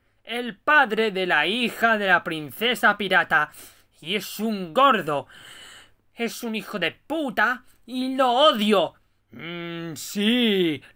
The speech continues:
sí, nosotras también. La odiamos. ¿A que sí, chicos?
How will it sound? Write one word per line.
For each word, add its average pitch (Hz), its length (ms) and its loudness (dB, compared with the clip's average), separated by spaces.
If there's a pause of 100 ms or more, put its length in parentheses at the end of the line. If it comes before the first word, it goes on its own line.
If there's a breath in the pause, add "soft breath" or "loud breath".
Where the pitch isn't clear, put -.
(140)
sí, 247 500 -2
nosotras 240 580 2
también. 208 680 2 (300 loud breath)
La 220 240 2
odiamos. 233 1300 2
¿A 240 120 2
que 254 140 2
sí, 302 380 2
chicos? 302 720 2